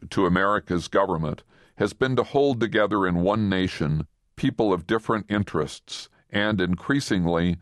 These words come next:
members of different religions, ethnicities, and races. In the eighteenth century, the framers of the Constitution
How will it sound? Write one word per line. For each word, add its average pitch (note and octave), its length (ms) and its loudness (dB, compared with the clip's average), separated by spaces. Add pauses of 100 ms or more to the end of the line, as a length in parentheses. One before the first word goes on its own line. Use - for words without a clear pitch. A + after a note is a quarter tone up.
(120)
members F#2 560 0
of E2 140 -2
different F#2+ 340 -2
religions, G2+ 760 0
ethnicities, F#2 840 0
and D#2+ 160 0
races. E2 680 -4 (840)
In F2+ 140 0
the G2+ 120 4
eighteenth A2+ 400 0
century, A2 500 0
the F2+ 120 0
framers G#2 560 -2
of F#2 80 -2
the F#2 80 -2
Constitution F#2+ 960 -2